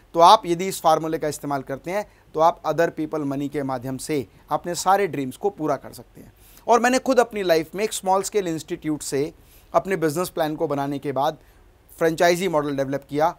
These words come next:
और फ्रेंचाइजी मॉडल भी तो other people money के आधार पर काम करता है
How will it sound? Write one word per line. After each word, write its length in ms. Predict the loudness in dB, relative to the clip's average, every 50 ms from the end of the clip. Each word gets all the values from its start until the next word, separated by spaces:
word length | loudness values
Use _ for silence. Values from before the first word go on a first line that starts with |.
| _ -4
और 100 | -4 -4
फ्रेंचाइजी 460 | -2 -6 -6 -4 -4 -4 -4 -4 -4
मॉडल 320 | -4 -2 -2 -2 -2 -2
भी 100 | -2 -4
तो 200 | -4 -4 -8 -8 -6 -4
other 260 | -4 0 2 2 2 0 -2 -8 _ _ _ -8 -4
people 320 | -4 -4 -2 -2 -2 -2 -2
money 280 | -2 -4 -4 -4 -4 -4
के 120 | -2 -4
आधार 240 | -4 -2 -4 -6 -4
पर 160 | -4 -4 -2
काम 200 | 0 -2 -2 -2
करता 280 | -4 -8 -6 -6 -6 -6
है 180 | -6 -8 -10